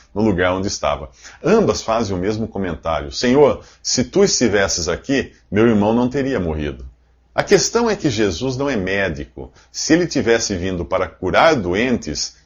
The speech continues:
teria curado toda a população do planeta com a mesma facilidade que ressuscitou Lázaro.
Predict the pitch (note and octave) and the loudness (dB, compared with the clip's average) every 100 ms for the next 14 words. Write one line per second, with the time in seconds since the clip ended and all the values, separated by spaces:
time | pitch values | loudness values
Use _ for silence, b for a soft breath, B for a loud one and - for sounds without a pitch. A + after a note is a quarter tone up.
0 | - G3+ E3+ E3+ F3 A2 A#2 C3+ - - | -4 0 2 2 4 4 4 0 -6 4
1 | C#3+ C#3 G#2 F#2 F#2 F2 - G#2 F2+ F2+ | 6 6 2 -2 0 0 0 -2 -2 -2
2 | F2+ D#3 E3 - A#2 A2 D3+ G#3+ F3+ D3+ | -2 -2 -2 -2 0 2 2 0 0 -2
3 | B2+ - A2 D#2+ F2 A2+ A#2+ B2+ D3 D3 | -2 -2 -2 0 2 2 0 -4 -4 -4
4 | - - F#2 F#2 D#2+ D#2 D2 D2 C2 | -6 -8 -2 0 2 0 -2 -8 -14